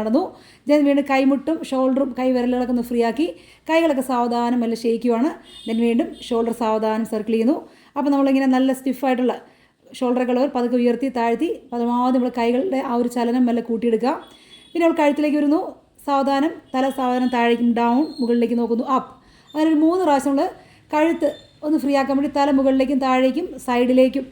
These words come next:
വശങ്ങളിലേക്കും എല്ലാം നോക്കി ആ ഒരു തല നല്ല ഹെവിയാണ്, ആ തലയ്ക്ക് ആവശ്യമുള്ള ആ ഒരു സ്ട്രെങ്ത് കൊടുക്കും. നമ്മൾ കഴുത്താണ്, കഴുത്ത് നന്നായിട്ട് ഫ്രീ ആക്കുന്നു. അതിലൂടെ നമ്മുടെ കൈകൾ നന്നായിട്ട് റെഡിയാക്കി എടുക്കാൻ പറ്റും. അങ്ങനെ നമ്മൾ ടേൺ ചെയ്യുന്നു, രണ്ട്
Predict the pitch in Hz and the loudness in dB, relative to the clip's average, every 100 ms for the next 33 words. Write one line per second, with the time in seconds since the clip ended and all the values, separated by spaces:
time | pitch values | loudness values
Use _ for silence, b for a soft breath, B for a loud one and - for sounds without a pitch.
0 | - B 254 262 262 262 262 247 247 240 | -18 B -8 -2 2 2 0 -2 0 0
1 | 226 339 - B B B 294 311 320 - | 0 -2 -4 B B B 2 4 2 -4
2 | b b - 294 302 294 262 277 302 277 | b b -4 -2 2 2 2 0 0 0
3 | 330 302 262 262 247 262 269 269 254 240 | -2 -4 -6 -2 -2 -2 -2 -6 -2 -2
4 | 240 262 254 302 - B B 240 247 - | -2 0 0 -2 -8 B B -2 -2 -4
5 | 254 254 277 262 254 247 247 240 240 247 | 0 2 4 4 2 -2 -2 -2 -2 -2
6 | 254 240 240 254 240 233 233 240 233 233 | -4 -2 -2 -2 -2 -2 -2 -2 -2 0
7 | 254 233 233 233 233 233 233 247 254 226 | 0 0 0 0 -2 -2 0 0 0 -2
8 | 220 220 220 220 214 214 214 311 - B | -4 -2 0 0 -4 -4 -4 -6 -8 B
9 | B 277 277 262 262 247 247 247 262 311 | B -4 0 0 0 0 2 4 4 2
10 | - B B 240 240 | -2 B B -4 0